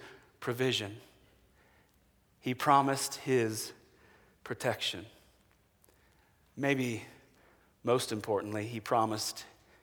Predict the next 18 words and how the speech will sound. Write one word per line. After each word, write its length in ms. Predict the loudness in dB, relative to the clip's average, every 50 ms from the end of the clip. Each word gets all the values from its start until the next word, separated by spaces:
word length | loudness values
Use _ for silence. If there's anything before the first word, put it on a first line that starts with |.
| _ _ _ _ _ _ -12
his 200 | -8 -8 -8 -6
presence. 680 | 0 2 4 4 4 2 -2 -8 -10 -10 -12 -12 -12 -14 -18 _ _ _ _ _ -20 _ _ _ _ _ _ _ _ _ -20 _ _ _ _ _ _ _ _ -4
Look 140 | -4 -4 -4
at 80 | -2 0
verse 240 | 0 0 0 0 -2
five. 440 | 0 0 0 0 -2 -6 -8 -12 -16 -20 -20 -20 -20 _ _ _ _ _ -20 -20 -20 -20 _ _ -20 -20 -20 _ _ _ _ _ _ -2
"Just 600 | 4 6 8 8 8 6 2 0 0 -2 -4 -4 -2
as 160 | 0 4 8
I 360 | 8 10 10 10 10 8 6
have 340 | 6 4 4 2 2 2 2
been 380 | 2 4 4 4 2 0 -4 -6 -4
with 260 | 0 0 0 0 0
Moses, 800 | 0 2 6 6 6 4 4 0 -4 -4 -4 -6 -6 -6 -8 -10 -14 -20 -20 -20 -20 -20 -20 -20 -20 _ _ _ _ _ _ -2
I 180 | 4 6 6 6
will 160 | 6 4 0
be 200 | 2 2 2 2
with 200 | 2 0 -2 -4
you. 320 | -4 -6 -6 -6 -6 -10